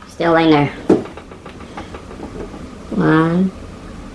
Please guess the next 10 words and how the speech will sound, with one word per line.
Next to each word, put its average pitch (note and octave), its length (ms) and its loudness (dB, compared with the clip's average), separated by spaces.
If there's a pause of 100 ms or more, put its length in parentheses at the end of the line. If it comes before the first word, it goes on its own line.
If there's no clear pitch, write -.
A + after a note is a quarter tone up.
(360)
two, D#3 480 6 (1040)
three. - 280 4 (2250)
Nope, D#3 320 4
too D#3+ 140 6
low. D#3 340 8 (2500)
This - 240 6
is - 80 -12
a - 20 -8
long C#3+ 240 2
video. C#3 260 0